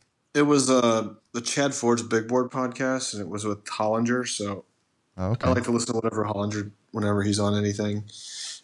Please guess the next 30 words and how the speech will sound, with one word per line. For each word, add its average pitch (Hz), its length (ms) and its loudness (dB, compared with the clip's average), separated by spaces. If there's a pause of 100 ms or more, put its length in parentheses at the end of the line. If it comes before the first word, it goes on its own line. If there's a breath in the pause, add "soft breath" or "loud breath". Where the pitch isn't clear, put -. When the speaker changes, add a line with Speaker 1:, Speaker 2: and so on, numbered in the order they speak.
Speaker 1:
And 110 100 2
they 117 60 10
did 110 180 8
a 104 220 6 (200)
redraft 110 640 6
of 95 100 -2
the 98 60 -6
twenty 101 300 2
fourteen 95 480 -2
N 95 160 -2
B 92 160 0
A 90 40 -4
draft. - 500 -10 (520)
Speaker 2:
Okay. 85 380 0 (800)
Speaker 1:
I 127 80 4
listened 127 300 4
to 123 100 4
it 113 60 6
at 104 160 0 (500)
speed 107 440 -2
and 101 80 -4
a 104 40 -4
half, 98 220 -4
so - 160 -6
I 101 40 -2
got 98 240 -8
through 101 140 -6
it 98 80 -18
pretty 95 180 -8
quick. - 380 -8